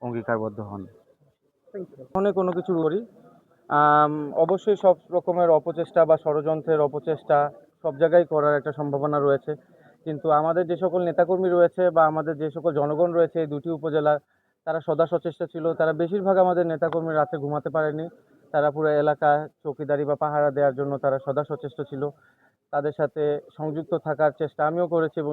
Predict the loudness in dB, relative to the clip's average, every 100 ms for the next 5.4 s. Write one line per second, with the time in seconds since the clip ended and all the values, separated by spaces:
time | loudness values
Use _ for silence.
0 | -2 -2 4 4 2 -2 -2 2 4 4
1 | 0 -4 -8 _ _ _ _ -2 0 0
2 | 0 _ _ _ _ _ _ -12 -10 -8
3 | -10 -16 _ _ _ -4 0 2 0 -4
4 | -12 -16 -8 -4 -2 -2 -2 -2 -4 -4
5 | -2 0 -2